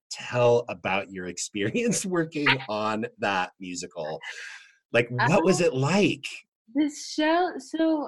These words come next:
Speaker 2: I mean, the show is so good. <laughs>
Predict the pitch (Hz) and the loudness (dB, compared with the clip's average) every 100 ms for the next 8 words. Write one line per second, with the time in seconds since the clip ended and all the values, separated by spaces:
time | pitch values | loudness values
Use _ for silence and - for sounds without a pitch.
0 | - 247 247 269 247 233 226 - - 262 | -6 -4 -2 0 -2 -4 -6 -8 0 2
1 | 269 254 202 180 - - - 165 165 156 | 4 2 0 -4 -8 -10 -4 -2 -2 -4
2 | 156 156 147 - - - 58 - 320 | -6 -8 -10 -12 -14 -14 -2 2 2